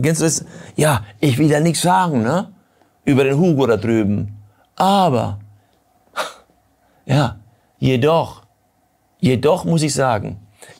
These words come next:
Im Prinzip schon, aber. „Jedoch, obwohl, wobei, ich sehe es ganz anders, ich habe eine ganz andere Meinung.“ Super, was zeigen diese Worte? Was zeigen die? Ob du willst oder nicht.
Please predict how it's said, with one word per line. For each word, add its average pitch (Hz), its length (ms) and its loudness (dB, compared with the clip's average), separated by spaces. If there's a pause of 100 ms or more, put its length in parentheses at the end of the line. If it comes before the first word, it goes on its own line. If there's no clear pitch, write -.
Im 139 180 0
Prinzip 147 400 0
schon, 165 400 0 (380)
aber. 113 500 -2 (1040)
„Jedoch, 151 600 0
obwohl, 139 720 0
wobei, 123 840 0 (720)
ich 135 200 0
sehe 143 120 2
es - 140 -6
ganz 147 280 0
anders, 143 640 -2
ich - 80 -16
habe 117 100 0
eine 123 120 -2
ganz 156 260 -2
andere 139 300 0
Meinung.“ 131 320 0 (180)
Super, 196 560 0 (140)
was 120 240 -2
zeigen 143 360 0
diese 156 240 0
Worte? 143 460 0 (160)
Was 214 240 -2
zeigen 127 460 0
die? 78 180 -4 (380)
Ob 120 180 -4
du 110 160 2
willst 151 420 0
oder 107 280 2
nicht. - 300 -6